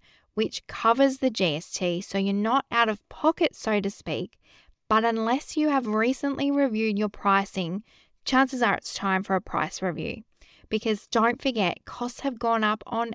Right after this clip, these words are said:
everything lately. And again, the last one, option C, is my favorite, a full review of your current costs, then adding on the profit and then adding on tax to land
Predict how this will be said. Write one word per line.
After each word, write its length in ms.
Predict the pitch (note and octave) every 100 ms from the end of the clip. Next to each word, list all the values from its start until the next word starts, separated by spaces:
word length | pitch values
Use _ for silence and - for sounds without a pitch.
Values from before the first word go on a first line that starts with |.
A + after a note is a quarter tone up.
| - _ -
everything 760 | B3 C4 A#3 A#3+ B3 A3 F3+ -
lately. 500 | - - - - - - _ _ _ _ _ _ _ _
And 360 | - A3 A3 G#3+
again, 340 | F#3+ G#3 G#3
the 80 | G#3
last 380 | G3+ G3+ G#3 -
one, 240 | G#3+ G#3+ -
option 340 | A3 - A#3
C, 460 | A#3+ G3+ F#3+ F#3 -
is 160 | G3+ G#3
my 180 | F#3+ F#3+
favorite, 600 | - F3+ E3+ - - -
a 100 | G#3+
full 320 | - - A#3+
review 800 | A#3 A#3+ A#3 G#3+ G#3+ A3 A3 A3+ -
of 100 | G3+
your 120 | G#3+
current 400 | - G#3 G#3 G#3
costs, 600 | - F#3+ F#3+ - - - - - _ -
then 200 | G#3 A3+
adding 320 | A3+ B3 B3+
on 140 | C4
the 80 | C4+
profit 580 | - G#3 G3+ G#3 G3 -
and 200 | G3 F#3+
then 220 | G3 G3+
adding 380 | - A3+ B3 B3
on 200 | B3+ B3
tax 540 | - G#3 F#3+ - - -
to 120 | G3+
land 480 | G3+ F#3+ F#3+ F#3+